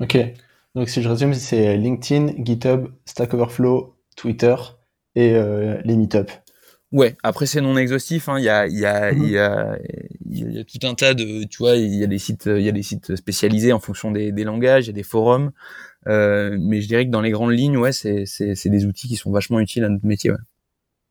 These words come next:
Speaker 1: Ok. Et, euh, une fois qu'on a trouvé ces candidats, est-ce qu'il y a des codes, euh, spécifiques pour s'adresser à eux ou c'est comme, euh, les, les candidats plus, euh, plus classiques ?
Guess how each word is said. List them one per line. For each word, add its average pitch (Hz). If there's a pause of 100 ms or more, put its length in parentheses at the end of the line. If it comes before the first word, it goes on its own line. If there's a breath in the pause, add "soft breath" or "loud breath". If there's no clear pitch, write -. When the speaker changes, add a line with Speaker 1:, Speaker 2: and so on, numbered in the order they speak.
(200)
Speaker 1:
Ok. 123
Et, 120
euh, 117 (400 soft breath)
une 135
fois 160
qu'on 143
a 123
trouvé 135
ces 131
candidats, 123
est-ce 110
qu'il 160
y -
a 139
des 123
codes, 127
euh, 113
spécifiques 120
pour 113
s'adresser 120
à 113
eux 143 (340 loud breath)
ou 120
c'est 117
comme, 120
euh, 110
les, 101 (260)
les 113
candidats 113
plus, -
euh, 101
plus 117
classiques ? 117